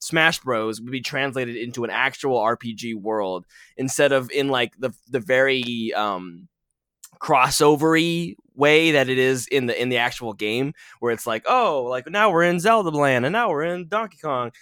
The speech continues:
It's, it, you know, and not like Kingdom Hearts either, where literally it's the same concept. It's like, no, one big world,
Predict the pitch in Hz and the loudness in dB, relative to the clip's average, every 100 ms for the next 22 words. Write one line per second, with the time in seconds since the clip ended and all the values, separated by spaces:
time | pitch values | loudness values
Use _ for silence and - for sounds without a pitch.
0 | - - 143 139 156 143 185 156 127 135 | -20 -2 -2 -2 -4 -4 -2 0 2 2
1 | 180 185 185 - 190 165 139 156 139 - | 2 2 0 0 0 0 2 2 2 0
2 | 139 113 107 110 110 104 _ 127 135 120 | -2 0 0 0 -2 -6 _ -2 0 0
3 | 113 - - 120 107 117 127 151 - 143 | -2 -6 -6 -4 -2 -2 -2 -4 -6 -4
4 | 147 135 135 143 104 107 156 220 151 185 | -2 -2 0 0 0 0 2 2 4 4
5 | 180 185 196 165 135 131 131 | 4 2 2 4 4 2 0